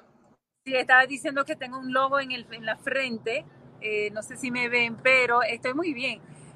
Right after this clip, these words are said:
Realmente aquí las temperaturas han estado casi todos los días en ochenta. Solo he-, lo hemos estado disfrutando muchísimo, muchísimo.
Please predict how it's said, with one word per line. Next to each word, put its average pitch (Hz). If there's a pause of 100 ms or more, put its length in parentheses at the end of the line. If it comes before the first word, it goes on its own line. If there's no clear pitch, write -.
(100)
Realmente 254
aquí 277
las 285
temperaturas 240
han 254
estado 240
casi 233
todos 220
los 247
días 240
en 233
ochenta. 226
Solo 208
he-, 220 (140)
lo 220
hemos 240
estado 254
disfrutando 233
muchísimo, 233
muchísimo. 214